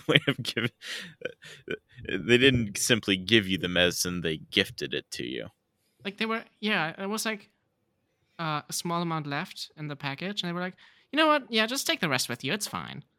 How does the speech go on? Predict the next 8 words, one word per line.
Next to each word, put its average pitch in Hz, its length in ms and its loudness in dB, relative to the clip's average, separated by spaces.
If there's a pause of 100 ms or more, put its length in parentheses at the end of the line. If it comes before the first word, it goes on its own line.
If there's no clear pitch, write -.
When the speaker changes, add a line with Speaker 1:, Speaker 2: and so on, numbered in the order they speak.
(560)
Speaker 1:
<laughs> - 100 0 (640)
Speaker 2:
So 127 300 -4
I, 113 400 -4
I 135 120 -8
took 147 220 -6
it, - 80 -10 (100)
and 127 160 -4
I, 131 360 -2